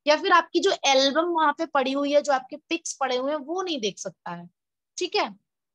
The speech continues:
quiz post आपको खुद बनानी है, वो मैं आपको दिखाती हूँ। just आपको खुद से creativity दिखानी है।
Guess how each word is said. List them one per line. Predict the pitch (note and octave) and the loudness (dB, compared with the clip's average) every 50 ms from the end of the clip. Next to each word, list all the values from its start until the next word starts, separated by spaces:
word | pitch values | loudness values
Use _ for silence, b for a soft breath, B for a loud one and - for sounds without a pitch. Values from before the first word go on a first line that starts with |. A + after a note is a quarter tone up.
| _ _ _ _ _ _ _ _ _ _ _ _ _ _ _ _ _ _ - | _ _ _ _ _ _ _ _ _ _ _ _ _ _ _ _ _ _ -2
quiz | E4+ F#4 G4 A4 G#4+ G#4 - | 0 2 2 2 0 -2 -4
post | - - G4 G4 G#4 A4+ G#4 - - - - | -6 -4 -2 0 0 0 -2 -4 -6 -2 0
आपको | D4 D#4 E4 - - G4+ G#4 | 2 2 0 0 0 -2 -2
खुद | - _ - F4 C4+ | -2 _ -2 -2 0
बनानी | E4 D#4+ C#4+ B3+ A3 G3+ G3 G3 G3+ | 0 0 0 0 0 -2 -2 -6 -6
है, | G3+ | -8
वो | G#3 G#3+ D4 E4 | -6 -4 -4 -2
मैं | F4 F#4 | -2 -2
आपको | F4+ F4 - - F#4+ | -2 -4 -4 -6 -8
दिखाती | D4 D4 - D#4+ D#4+ C4 C4 - - - D4+ | -8 -8 -4 -2 -2 -2 -2 -4 -10 -10 -10
हूँ। | E4 F#4 | -8 -8
just | D#4 D#4+ D#4+ E4 E4 - - | -4 -4 -4 -4 -4 -6 -4
आपको | - C#4+ C#4+ - - F#4 | -2 -2 -2 -2 -6 -16
खुद | - _ - E4+ - | -14 _ -8 -8 -8
से | - - - - G4 G4+ G#4 | -8 -10 -8 -6 -4 -4 -6
creativity | - _ - D#4 D#4 D4 D4 C#4+ E4 E4 D#4 D#4+ D#4+ E4+ E4+ | -6 _ -6 -4 -2 -2 -2 -2 -4 -6 -8 -8 -6 -8 -8
दिखानी | C4+ D4+ C#4+ C#4 B3+ A3+ A3+ A3+ A#3+ | -8 -8 -8 -6 -6 -6 -6 -6 -6
है। | C4 D#4+ G4+ | -6 -6 -6